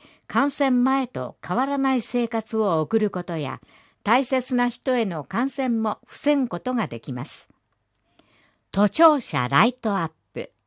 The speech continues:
十二月一日から九日、午後五時から九時四十五分。シンボル、レッドリボンをイメージした赤でライトアップします。東京都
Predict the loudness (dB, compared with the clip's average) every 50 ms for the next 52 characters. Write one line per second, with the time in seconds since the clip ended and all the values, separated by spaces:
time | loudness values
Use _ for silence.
0 | _ _ _ _ _ _ _ _ _ _ _ -12 -8 -2 2 2 2 4 2 0
1 | 0 0 -2 -2 -4 -6 -14 -4 0 0 0 2 0 -4 -4 -4 -6 -6 -4 -4
2 | -4 -6 -8 -6 -8 -6 -4 -2 -2 -2 -4 -4 -4 -6 -6 -6 _ _ _ _
3 | _ _ -2 0 0 2 2 0 -2 -4 -6 -2 0 0 0 0 -2 -10 -8 -8
4 | -8 -8 -8 -12 -14 _ _ _ _ _ _ _ -2 -2 -2 0 0 -2 -4 -2
5 | 0 0 0 0 0 -2 -2 -8 -6 -8 -6 -6 -6 -6 -6 -8 -12 -12 -12 -14
6 | _ _ _ _ _ _ _ _ _ _ _ _ _ _ _ _ _ _ -12 -2
7 | 0 2 2 2 0 -2 -6 -6 -8 -8 -14 _ _ _ _ _ _ -10 -4 0
8 | 0 0 0 -2 -2 0 0 0 0 -2 0 0 0 0 0 0 0 0 0 0
9 | 0 0 0 0 -2 -2 -6 -8 -8 -10 -10 -6 -6 -6 -6 -6 _ _ _ _
10 | 0 2 2 2 2 0 -2 0 0 -2 -6 -6 -8 -12 -6 -2 0 0 0 -2
11 | -2 -4 -4 -4 -4 -8 _ _ -20 -16 -12 -8 -6 -6 -6 -8 -10 -14 -18 -20
12 | _ _ _ _ _ _ _ _ _ _ _ _ _ _ _ _ _ _ _ _
13 | _ _ _ _ _ -2 -2 -2 0 0 -2 -2 -2 -2 -2 -2 -2 -2 -2